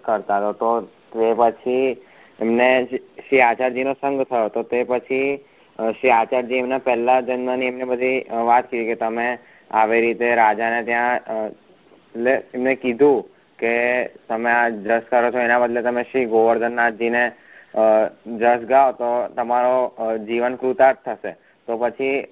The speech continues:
એ રાજા સામે જસ ગાતા હતા તો પછી obviously એમને ધન તો મળતા, ધન તો આપતા જ હશે. તો તે પછી એમને ખબર પડી કે આ ખોટું છે. તો પછી તેમને શ્રી ગો-, ગોવર્ધનનાથજીનો, અ, એટલે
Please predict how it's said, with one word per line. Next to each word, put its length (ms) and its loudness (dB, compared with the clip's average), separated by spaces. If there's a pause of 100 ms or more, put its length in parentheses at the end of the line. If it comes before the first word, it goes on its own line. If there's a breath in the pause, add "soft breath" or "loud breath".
એ 200 -2
રાજા 480 2 (540)
સામે 480 0
જસ 240 0
ગાતા 440 2
હતા 100 -4
તો 100 -6
પછી 100 -6
obviously 540 -2
એમને 320 -4 (300 soft breath)
ધન 300 -2
તો 140 2
મળતા, 520 0 (240)
ધન 320 -4
તો 220 4
આપતા 440 0
જ 40 -2
હશે. 280 -4
તો 400 -10
તે 160 0
પછી 220 -2
એમને 180 0
ખબર 320 2
પડી 220 0
કે 80 -2
આ 180 4
ખોટું 480 -2
છે. 220 -2 (600)
તો 160 2
પછી 240 0
તેમને 380 -2
શ્રી 180 -2
ગો-, 300 -2
ગોવર્ધનનાથજીનો, 1040 0 (500 loud breath)
અ, 40 -4 (1160)
એટલે 300 2